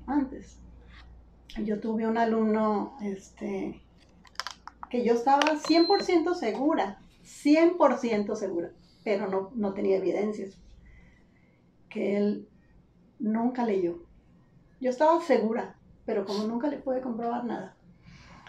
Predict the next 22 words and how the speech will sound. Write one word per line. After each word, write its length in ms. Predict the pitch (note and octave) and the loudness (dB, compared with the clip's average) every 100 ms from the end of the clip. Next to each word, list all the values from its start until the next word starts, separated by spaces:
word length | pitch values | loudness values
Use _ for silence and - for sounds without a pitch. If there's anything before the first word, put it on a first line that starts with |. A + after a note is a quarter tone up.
| - | 8
Después 380 | B3+ B3+ D#4 E4+ | 10 10 10 10
me 60 | |
enteré 400 | G4+ F4+ C#4 C#4+ | 8 8 6 6
que 100 | C#4+ | 6
había 260 | D#4+ D4+ D#4 | 6 8 8
negocios 800 | D4+ C4 A#3+ A#3+ B3 B3 B3+ - _ - - - - - - _ | 6 8 4 4 0 -2 -6 -20 _ -20 -20 -20 -20 -20 -20 _
que 100 | G#3+ | -4
se 100 | G#3+ | 2
ofertan 580 | G3+ A3+ G#3+ G3+ G#3+ G#3+ | 2 6 6 6 2 0
para 160 | G3 G3+ | 0 0
hacer 240 | G3 G3+ | -2 -2
tareas, 560 | G#3 - - - - - - F3 C3+ - | -2 -2 -2 -6 -14 -18 -8 -6 -6 -8
¿no? 280 | - B3+ - - - - - - - - - D4 - - | -4 -4 -4 -12 -20 -20 -20 -20 -20 -20 -16 -14 -12 -6
Y, 360 | A#3 A3+ A#3 | -4 -4 -2
y 240 | A3 - - _ _ | -2 -2 -8 _ _
no 240 | B3 C#4 D#4 | 2 6 6
encontré 440 | D#4 F4 D#4+ E4+ | 6 6 6 4
otra 240 | E4 E4 D#4+ | 4 4 4
lógica 460 | F4 F4+ D#4 - A#3+ | 4 2 0 0 -2
más 220 | G#3 G#3 | -2 -4
que 260 | G3+ G#3 A#3+ | -8 -6 -8
esa. 280 | A#3+ B3 | -8 -12